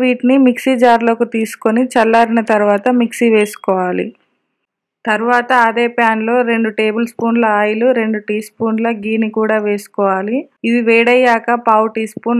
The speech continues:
అల్లం వెల్లుల్లి పేస్ట్ వేసుకొని దోరగా వేపుకోవాలి. అల్లం వెల్లుల్లి పేస్ట్ ఎక్కువగా వేసుకోకండి, టేస్ట్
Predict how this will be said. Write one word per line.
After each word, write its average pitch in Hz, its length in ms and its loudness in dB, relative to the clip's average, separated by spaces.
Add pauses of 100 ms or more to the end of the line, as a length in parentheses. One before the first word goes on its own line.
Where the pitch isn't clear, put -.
అల్లం 226 300 -2
వెల్లుల్లి 220 360 -2 (100)
పేస్ట్ 208 360 -4
వేసుకొని 208 440 -4 (120)
దోరగా 214 460 0
వేపుకోవాలి. 202 760 -4 (160)
అల్లం 233 240 2 (100)
వెల్లుల్లి 254 440 0
పేస్ట్ 226 300 -2 (140)
ఎక్కువగా 226 440 2 (100)
వేసుకోకండి, 208 840 -4 (240)
టేస్ట్ 220 340 -2